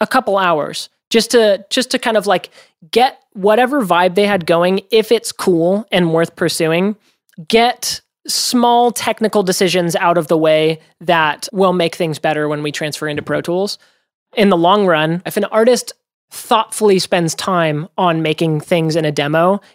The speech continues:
it is not uncommon that th-, those things end up in a final recording. Because why would you replace a Logic glockenspiel over a part if it's doing the right part and it sounds like a glockenspiel, you know? Like,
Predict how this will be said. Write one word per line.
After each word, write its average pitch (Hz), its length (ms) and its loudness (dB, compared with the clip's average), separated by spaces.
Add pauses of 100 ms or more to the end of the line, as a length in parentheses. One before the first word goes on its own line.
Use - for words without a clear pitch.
(120)
it 214 100 4
is 190 200 2
not 170 400 2
uncommon 151 720 -4
that 170 160 0
th-, 165 260 0
those 165 220 0
things 151 260 -4
end 151 220 -2
up 147 120 -6
in 151 80 -2
a 147 60 -6
final 143 300 -6
recording. 147 440 -6 (160)
Because 170 280 2
why 160 240 2
would 170 180 2
you 175 140 2
replace 160 440 -2
a 160 400 0 (640)
Logic 202 720 2 (220)
glockenspiel 185 840 2
over 160 220 0
a 151 60 -2
part 160 380 -2 (340)
if 185 120 2
it's 180 160 0
doing 196 240 4
the 190 80 4
right 165 220 2
part 156 360 -2 (160)
and 175 140 0
it 160 60 -4
sounds 165 180 0
like 165 120 0
a 156 60 0
glockenspiel, 147 640 -4 (220)
you 165 120 0
know? 151 180 -4 (100)
Like, 170 300 -2